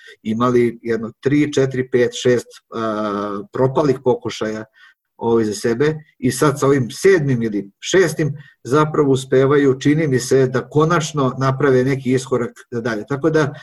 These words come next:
ne treba biti obeshrabren, ovaj, inicijalnim neuspehom. I,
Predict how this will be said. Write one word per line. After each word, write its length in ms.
ne 180
treba 180
biti 240
obeshrabren, 720
ovaj, 280
inicijalnim 480
neuspehom. 580
I, 460